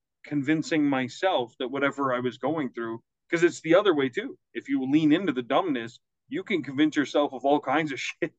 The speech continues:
You can convince yourself literally to the point you'll make yourself sick. There's even, like, mimic ulcers and all kinds of shit. That's just your brain, the dumb part, <laughs> playing tricks on you. And so you gotta just find a way to convince yourself you're not dumb.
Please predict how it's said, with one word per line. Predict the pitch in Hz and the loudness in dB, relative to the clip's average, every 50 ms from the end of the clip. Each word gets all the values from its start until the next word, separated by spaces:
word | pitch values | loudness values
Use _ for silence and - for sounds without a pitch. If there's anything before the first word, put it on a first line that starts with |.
| - - _ | -18 -12 _
You | 190 202 | -10 -10
can | - 175 156 | -10 -12 -8
convince | 139 156 151 156 170 170 - - | -8 -6 -4 -4 -4 -4 -4 -6
yourself | 160 143 - - 160 156 139 - _ _ _ _ _ | -6 -4 0 2 2 2 0 -2 _ _ _ _ _
literally | 151 175 175 175 165 156 147 139 | 2 2 4 4 4 4 4 4
to | 139 147 | 2 -2
the | 131 | -4
point | 117 - 151 147 - | -2 -2 -2 -2 -2
you'll | 139 135 | -4 -4
make | 135 139 139 131 - | -2 -4 -4 -6 -8
yourself | 120 - - 117 110 - | -8 -6 -6 -6 -6 -8
sick. | - - 175 180 - - _ _ _ - | -8 -8 -8 -8 -8 -10 _ _ _ -8
There's | 131 117 135 | -4 0 2
even, | 156 143 139 | 2 2 2
like, | 131 127 120 - - | 0 0 -2 -2 -2
mimic | 120 131 123 117 98 - 131 | -2 -2 -2 -2 -4 -4 -2
ulcers | 147 175 170 131 - 165 160 156 143 123 | -2 -2 -2 -2 -4 -4 -4 -4 -4 -4
and | 131 | -6
all | 135 135 | -6 -4
kinds | 127 147 147 156 131 | -4 -4 -4 -4 -4
of | 123 113 | -8 -8
shit. | - - 127 120 - _ _ _ _ _ _ _ _ _ _ _ _ _ _ _ _ | -6 -6 -6 -6 -6 _ _ _ _ _ _ _ _ _ _ _ _ _ _ _ _
That's | - - - | -16 -10 -6
just | - 147 - - | -6 -6 -6 -8
your | 143 113 | -10 -6
brain, | - 123 139 151 147 135 127 120 117 _ _ _ _ _ | -4 -2 -2 0 0 -2 -4 -6 -10 _ _ _ _ _
the | - 123 | -12 -2
dumb | - 147 - 180 139 | 0 0 0 0 0
part, | 139 127 113 117 127 - _ _ _ _ _ _ | -4 -2 -2 -2 -6 -8 _ _ _ _ _ _
<laughs> | _ _ _ _ _ - | _ _ _ _ _ -8
playing | - 156 160 143 139 139 | -2 0 0 0 0 -2
tricks | - - 170 180 180 - - - - | -4 -2 -2 -2 -2 -4 -10 -8 -8
on | 147 - - - - - | -8 -8 -8 -12 -12 -6
you. | - 359 - _ - - - - - _ _ | -6 -6 -6 _ -14 -20 -20 -20 -20 _ _
And | 113 127 127 | -4 -4 -4
so | - - 135 | -2 -2 -2
you | 135 131 120 | -2 -2 0
gotta | 143 147 143 139 | 0 0 0 0
just | 135 127 131 120 - _ _ - | -4 -6 -8 -10 -12 _ _ -4
find | 147 139 135 131 | -2 -2 -2 -2
a | |
way | 127 135 135 | -2 -4 -4
to | 135 | -4
convince | - - 127 123 127 127 127 | -6 -4 -4 -2 -4 -4 -6
yourself | 135 123 - 147 147 - | -8 -8 -8 -8 -8 -8
you're | 156 | -8
not | 156 156 147 151 | -6 -6 -6 -4
dumb. | 180 196 - | -6 -6 -6